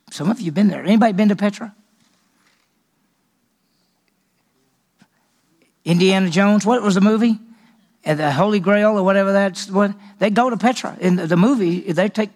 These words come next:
they go down to Petra. Remember that city that's in the walls? That's Petra. That's where the Jewish people are gonna flee f-, to in the tribulation.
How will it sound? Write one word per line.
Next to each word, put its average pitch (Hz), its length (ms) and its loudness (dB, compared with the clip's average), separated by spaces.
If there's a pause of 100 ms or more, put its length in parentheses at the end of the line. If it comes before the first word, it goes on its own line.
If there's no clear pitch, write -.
they 185 120 0
go 214 160 0
down 208 180 0
to 170 60 -6
Petra. 202 280 -4
Remember 170 220 0
that 180 160 -2
city 214 320 0
that's 185 220 -6
in 185 100 -2
the 165 80 0
walls? 196 480 -2 (260)
That's - 120 -10
Petra. - 340 -12
That's - 160 -8
where 208 80 -6
the 151 80 -10
Jewish 180 260 -4
people 240 240 -10
are 180 40 -4
gonna 165 160 -6
flee 233 240 -4
f-, - 140 -10 (340)
to 175 340 -2 (360)
in 185 320 2
the 185 100 -10
tribulation. 170 760 -12